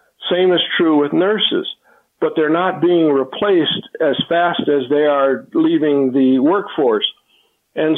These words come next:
so, as you pointed out earlier, we're going to have to have more innovative ways of taking care of people, including mid-levels,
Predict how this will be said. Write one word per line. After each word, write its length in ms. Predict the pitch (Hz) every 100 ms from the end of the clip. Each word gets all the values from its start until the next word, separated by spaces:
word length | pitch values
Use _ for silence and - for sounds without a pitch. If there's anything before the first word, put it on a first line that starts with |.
| 143
so, 420 | 185 175 165 160
as 220 | 147 147
you 100 | 180
pointed 380 | 185 196 190 180
out 180 | 175 170
earlier, 460 | 180 226 196 160 160
we're 160 | 156
going 280 | 160 185 208
to 60 | 180
have 300 | 175 170 -
to 80 |
have 300 | 151 165 151
more 280 | 143 160 175
innovative 640 | 151 190 214 185 165 147
ways 400 | 143 151 151 151 139
of 120 | 147 -
taking 400 | 170 160 151 143 -
care 300 | 233 226 147
of 80 | 123 -
people, 520 | 131 120 131 135 - _ _ _ _ _ _ -
including 440 | 185 180 160 139
mid-levels, 640 | 156 170 170 170 170 180